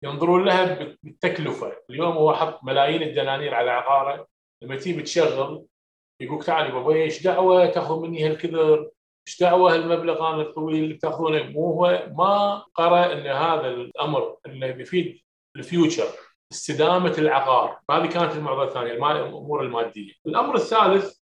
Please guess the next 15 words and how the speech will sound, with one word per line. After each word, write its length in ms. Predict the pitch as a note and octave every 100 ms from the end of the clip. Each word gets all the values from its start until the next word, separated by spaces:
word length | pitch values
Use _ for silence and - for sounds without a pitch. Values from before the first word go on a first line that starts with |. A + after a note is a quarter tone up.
| _ _ -
ما 200 | B3 -
كان 220 | C4 G3+
في 460 | - G3 D#3 - -
المعرفة 600 | - B2+ C#3 D#3+ E3 D3
والنو 300 | B2 B2 C#3+ D3+
هاو، 460 | D3+ D3+ - -
خصوصا 260 | - E3 F3
هنا 180 | D3+ C3+
عندنا 260 | C3 D3
في 60 | -
الكويت. 360 | A2+ D#3+ A#2+ - -
يمكن 240 | C3 D#3+
أنتم 180 | E3+ E3+
الإمارات 420 | D#3+ D#3 E3+ F3
سبقتونا 760 | E3 D#3 D#3 G3 E3+ D3 F3+